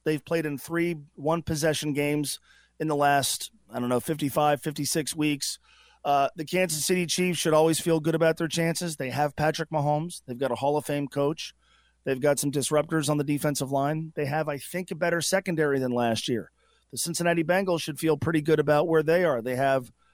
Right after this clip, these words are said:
uh, an M V P finalist quarterback. They got by behind that bad offensive line last week, or that, that patchwork offensive line, I should say, last week. They have elite skill guys, and top to bottom, a very solid defense. The one thing they have is a track record. And so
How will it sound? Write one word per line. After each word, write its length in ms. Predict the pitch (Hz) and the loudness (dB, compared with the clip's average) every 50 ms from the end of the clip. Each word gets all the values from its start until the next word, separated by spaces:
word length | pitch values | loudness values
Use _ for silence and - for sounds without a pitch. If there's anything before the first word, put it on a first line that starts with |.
| _ _ _ _ _ - | _ _ _ _ _ -4
uh, 80 | 135 - - | -4 -2 0
an 100 | 156 151 | 0 0
M 140 | 151 160 165 | 0 0 2
V 140 | 160 165 165 | 0 -2 0
P 180 | 151 170 170 | 0 0 0
finalist 460 | 143 - 160 160 160 156 160 151 - | 2 2 2 4 4 4 2 0 0
quarterback. 580 | - 156 151 147 147 139 143 139 147 - - - - _ _ _ _ _ | 0 0 2 2 2 2 4 4 2 2 -2 -8 -20 _ _ _ _ _
They 100 | - 127 | -8 -4
got 260 | 110 139 147 151 147 | 2 4 4 4 4
by 320 | - 151 147 151 156 156 160 | 4 4 4 6 6 4 4
behind 380 | 151 147 135 143 151 151 151 | 2 0 2 2 2 2 2
that 180 | 147 143 139 - | 2 0 0 2
bad 220 | 147 147 151 151 | 2 2 4 4
offensive 480 | 147 147 147 - 151 147 - 147 135 139 | 4 2 2 0 -2 -2 -2 -4 -4 -2
line 240 | 139 143 143 143 143 | 0 0 0 0 2
last 260 | 143 139 139 131 - | 0 0 0 0 -2
week, 220 | 131 131 135 - | -4 -4 -4 -2
or 80 | 151 143 | -2 0
that, 240 | 131 131 127 123 - _ | 0 0 0 0 -2 _
that 180 | - 120 120 120 - _ - | -4 -4 -4 -6 -8 _ -2
patchwork 420 | - 165 160 151 - 151 131 - | 0 0 0 0 -2 -4 -2 0
offensive 460 | 139 131 123 120 131 127 123 123 120 | 2 2 2 2 0 -2 -4 -4 -2
line, 180 | 123 123 120 117 | -2 0 0 0
I 60 | 120 | 0
should 180 | 117 - 127 120 | -2 -4 -4 -4
say, 160 | - 143 131 | -2 -2 -2
last 300 | 123 123 120 120 - - | 0 0 0 0 -2 -4
week. 180 | 131 135 147 | -4 -6 -4
They 80 | - 143 | -2 -2
have 200 | 127 143 147 131 139 | 0 0 0 -2 -4
elite 340 | 123 135 123 127 156 180 165 | -6 -6 -2 -2 -2 -2 -2
skill 300 | - - - 165 156 156 | -4 -2 2 2 2 2
guys, 460 | 143 147 139 135 135 135 135 127 - - _ _ _ _ _ _ _ _ | 4 4 4 6 6 4 4 2 -2 -8 _ _ _ _ _ _ _ _
and 120 | - 143 131 | -8 -6 -2
top 260 | - 151 165 165 156 | 2 4 4 4 2
to 80 | - 165 | 0 2
bottom, 280 | 160 170 160 160 156 156 | 4 6 6 6 4 2
a 40 | |
very 260 | 147 143 151 156 156 147 | 2 4 4 4 4 2
solid 400 | - - 156 151 151 151 147 139 | 2 2 2 2 2 2 0 0
defense. 580 | 160 175 180 - - 113 98 - - - - - - | 0 -2 -2 -2 -2 -4 -4 -6 -10 -12 -12 -12 -8
The 120 | 135 131 | -6 -2
one 180 | 120 127 147 147 | 0 0 -2 -2
thing 160 | - 165 160 | -2 -4 -2
they 160 | 156 156 156 147 | 0 0 0 0
have 360 | 135 156 165 175 196 202 190 180 _ - | 0 0 0 0 0 -2 -6 -12 _ -4
is 100 | 170 151 | -4 -4
a 60 | 160 | -4
track 320 | 147 - 170 170 160 151 - | -2 0 0 2 2 2 0
record. 300 | 147 127 - - 82 - - | -2 -4 -4 -6 -14 -16 -14
And 140 | 127 131 - | -12 -8 -4
so 320 | - 156 151 147 139 123 | 0 2 2 2 0 -2